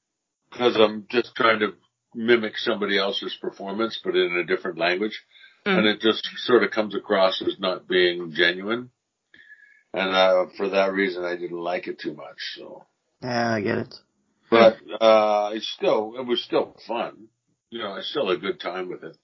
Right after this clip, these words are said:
Speaker 3: Yeah.
Speaker 1: But I, uh, I, I, I guess, um, I guess those shows were, were fun, but, uh, stupid me,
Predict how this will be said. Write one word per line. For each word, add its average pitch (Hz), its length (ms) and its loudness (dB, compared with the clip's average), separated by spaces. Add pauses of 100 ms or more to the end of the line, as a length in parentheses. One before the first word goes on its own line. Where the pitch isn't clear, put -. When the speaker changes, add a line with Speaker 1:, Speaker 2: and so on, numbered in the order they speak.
(800)
Speaker 3:
Yeah. 143 200 -2
Speaker 1:
But 110 260 0 (840)
I, 151 260 -8
uh, 131 340 -4 (760)
I, 110 80 -14
I, 113 80 -14 (160)
I 135 80 -10
guess, 143 420 -8
um, 110 340 -4 (640)
I 139 140 -2
guess 160 260 4
those 151 300 6
shows 135 420 4
were, 110 440 2 (120)
were 110 360 -4 (180)
fun, 120 480 0
but, 107 220 2 (960)
uh, - 260 -16
stupid 131 800 0
me, 120 540 2